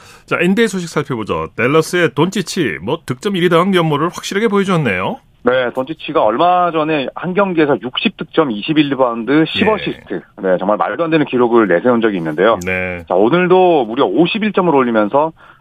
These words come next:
Speaker 2: 어, 지역 라이벌, 이 샌안토니오 스퍼스를 상대로 백이십육 대 백이십오 한 점차 승리를 이끌었습니다.
Speaker 1: 네.
Speaker 2: 네, 돈치치의 맹활약 속에, 아, 댈러스는 서부 컨퍼런스 사 위를 유지하게 됐고요.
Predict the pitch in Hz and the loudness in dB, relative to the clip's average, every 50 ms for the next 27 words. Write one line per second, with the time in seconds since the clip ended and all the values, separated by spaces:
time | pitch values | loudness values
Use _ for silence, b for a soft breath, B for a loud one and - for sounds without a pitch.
0 | B - 107 95 - - - 165 147 120 107 113 123 123 117 107 - - 95 87 | B -12 -12 -10 -6 -2 0 0 2 2 0 0 0 0 -2 -2 -2 -4 -14 -6
1 | - 143 156 165 160 - 156 143 - - - 135 123 - _ - 127 123 117 120 | -2 0 0 0 0 -2 -8 -8 -8 -4 -2 -2 -2 -4 _ -8 -6 -6 -6 -6
2 | 113 104 101 110 123 113 - 120 131 110 110 117 110 135 139 120 - - 131 131 | -6 -2 0 0 0 2 2 0 -2 -2 -4 -8 -6 -6 -6 -6 -4 0 0 0
3 | 117 - 104 110 113 120 - - - 107 90 - - - 139 143 156 135 - 135 | 0 0 -2 -2 -2 -4 -4 -2 0 0 0 -2 -4 -4 -2 -2 -2 0 0 -2
4 | 117 - 135 131 127 120 117 101 90 85 87 - 107 107 90 - - 85 80 90 | -2 -2 -2 -2 0 2 2 2 0 -2 -4 -2 -2 -2 -2 -4 -6 -4 -2 0
5 | 90 85 87 87 85 82 82 85 - _ _ _ - 104 104 98 - 135 143 - | 0 -2 -2 -6 -8 -8 -10 -14 -16 _ _ _ -4 0 0 0 2 0 -2 -2
6 | 175 - - - 170 127 117 131 143 147 151 147 - - 139 127 139 151 147 143 | -4 -2 0 0 0 2 2 2 2 0 0 -4 -6 -8 -6 -2 0 2 4 4
7 | 135 120 101 87 b b b b b b - 107 104 120 131 156 170 - - 131 | 4 2 2 0 b b b b b b -6 -2 0 0 0 0 -2 -6 -6 -8
8 | 107 101 104 - 175 180 185 - 180 175 - 160 156 147 - 131 - - 175 190 | -8 -8 -4 -4 -4 -4 -2 -2 -2 0 0 0 -2 -2 -4 -10 -4 -4 -4 -4
9 | 214 185 156 113 101 101 117 113 110 95 85 - - 101 113 117 | -4 -6 -8 -6 0 0 0 0 0 -2 -6 -6 -4 0 0 0